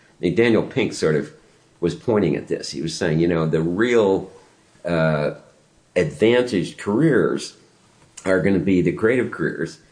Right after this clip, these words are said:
the right brain careers, because the left brain stuff's gonna be taken over by the Asian countries and the developing countries. Well, you know, he was right. That's happened. And, but what a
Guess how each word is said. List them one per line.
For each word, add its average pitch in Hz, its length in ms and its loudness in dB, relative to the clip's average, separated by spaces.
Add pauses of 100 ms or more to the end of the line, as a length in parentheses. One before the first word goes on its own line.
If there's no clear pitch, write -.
(180)
the 90 80 -4
right 95 260 2
brain 80 240 0
careers, 53 540 -10 (100)
because 85 580 -2 (640)
the 85 100 -2
left 117 260 2
brain 87 160 0
stuff's - 260 0
gonna 82 160 0
be 80 60 -2
taken 80 280 -2
over 87 240 0
by 76 180 0
the - 480 -6 (140)
Asian 107 380 -2
countries 71 500 -8
and 80 160 -6
the 78 60 0
developing 90 380 -2
countries. 73 300 -14 (380)
Well, - 400 -6
you 143 80 -2
know, 143 80 -2
he 120 100 -4
was 110 120 -4
right. - 300 -4 (640)
That's 95 180 -4
happened. 98 400 -4 (560)
And, 92 560 2 (840)
but - 480 -2 (160)
what 147 600 0
a 95 240 0